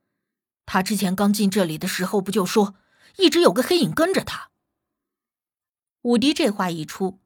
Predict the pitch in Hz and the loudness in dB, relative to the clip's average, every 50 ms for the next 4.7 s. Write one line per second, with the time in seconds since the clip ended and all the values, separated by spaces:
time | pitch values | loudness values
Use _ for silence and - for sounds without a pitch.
0 | _ _ _ - _ - 277 277 - - 415 427 320 269 - - 302 294 - 311 | _ _ _ -20 _ 2 2 2 4 4 2 2 2 0 -2 -2 -4 -2 -2 -2
1 | 320 330 302 311 330 - 254 147 147 - 220 233 254 - - - - - - _ | -2 -2 -2 -2 -2 -4 -6 -8 -6 -6 -6 -6 -6 -8 -10 -12 -12 -14 -14 _
2 | _ _ _ _ _ _ _ _ _ _ _ _ - 330 339 339 - 254 196 202 | _ _ _ _ _ _ _ _ _ _ _ _ -4 0 0 2 2 2 0 2
3 | - 220 185 190 - _ _ - - - 196 165 165 185 190 202 196 202 - 190 | 2 2 0 0 -2 _ _ -10 -6 -4 -4 -4 -4 -4 -4 -4 -4 -2 0 -2
4 | 208 208 247 233 - 202 202 - 247 247 254 254 - | -2 -2 -2 -4 -4 -6 -6 -4 -6 -4 -4 -6 -10